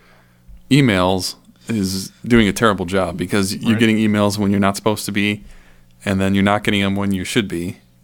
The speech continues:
Speaker 1: And it's like, well, one or the other. Just send us emails or just don't if you're gonna keep screwing up.
Speaker 2: Yeah, so the, so the new expansion, you get five-day earlier access.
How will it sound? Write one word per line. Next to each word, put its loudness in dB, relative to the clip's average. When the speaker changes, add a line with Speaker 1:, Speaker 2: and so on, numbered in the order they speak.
Speaker 1:
And -4
it's -8
like, -4
well, 0
one 0
or -2
the 0
other. 0
Just -10
send -2
us -4
emails 2
or -2
just -6
don't 0
if -8
you're -6
gonna -4
keep -4
screwing -6
up. -6
Speaker 2:
Yeah, -2
so -2
the, 0
so -8
the -2
new 4
expansion, 2
you 4
get -2
five-day 2
earlier -2
access. -6